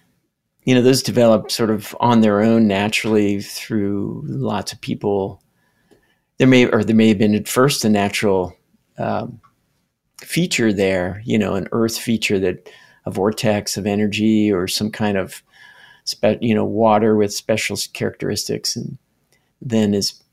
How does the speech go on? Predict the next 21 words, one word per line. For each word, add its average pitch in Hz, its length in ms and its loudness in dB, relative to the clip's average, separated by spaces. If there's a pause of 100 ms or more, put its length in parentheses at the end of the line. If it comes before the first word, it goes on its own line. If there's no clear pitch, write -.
(240)
as 107 200 -2
human 107 300 0
consciousness 110 640 -4
enters 107 300 -2
the - 60 -18
picture 113 440 -6
and, 101 280 -6 (960)
you 131 140 -2
know, 104 120 2
those 107 340 2
fields 110 420 0
have 101 120 -12
been 107 260 -4 (300)
built, 120 420 2
and 104 260 -4 (640)
here 143 180 2
we 110 140 4
have 107 140 2
an 107 80 2
opportunity 107 720 0
to, 104 580 -4